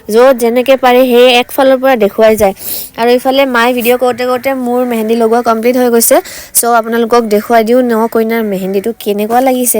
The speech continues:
জনাবৰ কাৰণে একেবাৰে নাপাহৰিব দেই। আৰু নকইনাই মেহেন্দি লগোৱা দেখা পাই মানে ফাৰ্ষ্ট টাইম এনেকৈ তাই হাত চাত ভৰি লগাইছে। চ' মানে তাই বহুত বেছি ভাল পাইছে আৰু বাৰে বাৰে মেহেন্দিকে চাই আছে যে মাহী ভাল লাগিছে, ভাল লাগিছে, কিমান বাৰ কৈছে। মোৰো ভাল লাগে ন সেনেকৈ শুনি কোনোবাই যেতিয়া ভাল পায়।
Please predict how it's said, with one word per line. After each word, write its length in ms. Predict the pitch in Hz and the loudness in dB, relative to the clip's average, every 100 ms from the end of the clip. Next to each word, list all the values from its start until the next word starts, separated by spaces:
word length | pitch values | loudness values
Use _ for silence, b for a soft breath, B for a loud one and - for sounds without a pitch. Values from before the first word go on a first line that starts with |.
| 202 | -2
জনাবৰ 420 | 202 202 214 233 | -2 -4 -4 -4
কাৰণে 280 | 240 247 277 | -2 -2 -2
একেবাৰে 340 | 247 214 226 233 | -4 -2 0 -2
নাপাহৰিব 480 | 254 226 233 208 208 | -4 -4 -4 -4 -2
দেই। 220 | 214 294 208 B B B B - | 2 2 0 B B B B -2
আৰু 160 | 226 | 0
নকইনাই 280 | 254 226 226 | 0 0 0
মেহেন্দি 680 | 233 254 240 220 220 220 247 | 0 -2 -2 -4 -4 -2 0
লগোৱা 460 | 240 208 226 233 | 2 2 4 4
দেখা 280 | 214 202 220 | 2 0 -2
পাই 180 | 208 233 | 0 0
মানে 180 | 247 254 | -2 -4
ফাৰ্ষ্ট 320 | - 247 262 | 0 0 0
টাইম 200 | 240 240 | -2 -2
এনেকৈ 280 | 226 214 226 | -4 -4 -4
তাই 160 | 220 220 | -2 -4
হাত 240 | 208 208 - | -4 -6 -4
চাত 140 | 220 | -6
ভৰি 240 | 202 208 202 | -4 -2 0
লগাইছে। 460 | 208 196 196 262 339 B B - | 2 2 0 -2 -4 B B -2
চ' 100 | 247 | 2
মানে 300 | 247 262 262 | 2 2 2
তাই 220 | 262 262 | 2 2
বহুত 280 | 214 247 240 | 2 0 2
বেছি 240 | 240 240 | 0 -2
ভাল 160 | 247 214 | -2 -2
পাইছে 240 | 220 247 | -2 2
আৰু 140 | 226 | 2
বাৰে 320 | 220 214 220 233 | 2 2 2 2
বাৰে 260 | 214 226 | 0 0
মেহেন্দিকে 500 | 226 214 214 202 226 | 0 -4 -6 -4 -2
চাই 180 | 247 220 | 0 -2
আছে 320 | 202 208 196 | -2 -2 -2
যে 260 | 196 214 220 B 233 - | 0 2 0 B -12 -6
মাহী 200 | 220 247 | -2 -2
ভাল 160 | 247 | -2
লাগিছে, 280 | 214 214 214 | -2 -2 -4
ভাল 140 | 233 202 | -2 -2
লাগিছে, 260 | 208 226 | -2 -2
কিমান 340 | 214 233 262 294 277 | -4 -2 0 2 4
বাৰ 220 | 269 277 | 2 2
কৈছে। 400 | 269 262 262 262 | 0 0 -2 -2
মোৰো 400 | 247 220 208 240 | -4 -6 -2 -2
ভাল 160 | 269 | -2
লাগে 200 | 226 202 | -2 -2
ন 60 | 214 | -2
সেনেকৈ 340 | 349 269 233 254 | -4 -4 -2 -2
শুনি 240 | 254 226 | -2 -4
কোনোবাই 360 | 240 220 214 226 | -2 -2 0 0
যেতিয়া 300 | 226 214 233 | 0 0 0
ভাল 280 | 208 190 196 | 0 -2 -2
পায়। 140 | 208 | -2